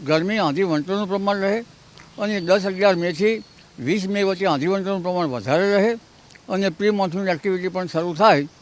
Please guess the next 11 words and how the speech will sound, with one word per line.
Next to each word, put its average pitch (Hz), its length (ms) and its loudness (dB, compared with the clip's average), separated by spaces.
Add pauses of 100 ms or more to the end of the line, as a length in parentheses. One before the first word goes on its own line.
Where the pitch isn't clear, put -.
(640)
ઉપરાંત 214 560 2 (1000)
તારીખ, 190 440 2
અ, 226 260 4 (1040)
વીસ 185 240 0
બાદ 202 220 4
ગરમી 147 260 0
પડે 220 280 2 (560)
અને 208 440 0 (540)
તારીખ 185 300 2
ચોવીસ, 185 480 0
પચીસથી 196 720 0